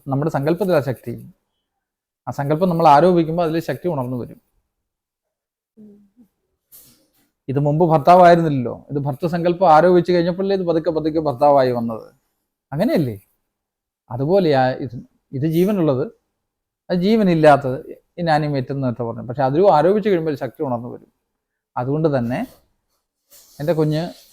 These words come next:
Speaker 1: അതിനും വേണ്ടുന്ന പോലെ മനസ്സൊരു വിളക്ക് വെച്ചേര്, വിശ്വാസമുള്ള കാലത്തോളം അതൊക്കെ ചെയ്തോളൂ.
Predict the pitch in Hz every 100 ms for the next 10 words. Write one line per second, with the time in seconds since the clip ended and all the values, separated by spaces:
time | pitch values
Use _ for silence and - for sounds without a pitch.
0 | _ 117 143 190 170 175 175 170 214 185
1 | 180 202 202 196 214 196 175 131 117 135
2 | 165 160 165 160 156 151 160 170 160 156
3 | 156 147 131 113